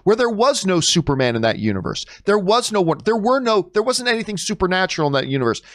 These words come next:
It was Batman, and that was it. So possibility number one of these costumes is in this Robert Pattinson, Pattinson universe, there is a Superman and Wonder Woman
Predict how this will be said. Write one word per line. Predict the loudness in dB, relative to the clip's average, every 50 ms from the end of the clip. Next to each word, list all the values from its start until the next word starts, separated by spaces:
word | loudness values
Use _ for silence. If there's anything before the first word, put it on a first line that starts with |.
| -20 -20 -20 _ _ _ _ _ _ 0
It | 2
was | 2 2 2
Batman, | 0 0 0 0 -2 -6 -10 -12 -12 _ _ _ _ _ _ -4
and | 0
that | 0 0 2
was | 0 0 0
it. | 0 -2 -4 _ _ _ _ _ _ _ _ _ _ _ _ _ _ _ _ _ _ _ _ _ _ _ _ _ _ -8
So | -6 -4
possibility | 0 2 2 2 2 0 0 2 2 2 2 2
number | 2 2 4 4
one | 4 4 2
of | 2
these | 0 0 0 0
costumes | 0 0 0 0 0 -2 -4 0 2
is | 2 2 0 -2 -6 -10 _ _ _ _ _ _ _ -6 -2
in | 0 0 0 0 0
this | 2 0 2 0 0
Robert | 0 2 2 2 2 0 -2 -4 -4
Pattinson, | -4 -2 -2 -4 -4 -4 -2 -2 0 0 0 -2 -4 -6 _ _ -4
Pattinson | -2 -2 -2 -2 -4 -6 -4 -2 -2 0 0 2
universe, | 2 2 2 2 2 0 0 -2 -2 -6 -8 -8 _ _ _ _ -2
there | -2 0
is | 0 0 0 0 -2
a | -2
Superman | -2 -2 -2 -2 -2 0 0 0 2 0
and | 0 0
Wonder | 0 0 2 2
Woman | 0 0 0 -2 -4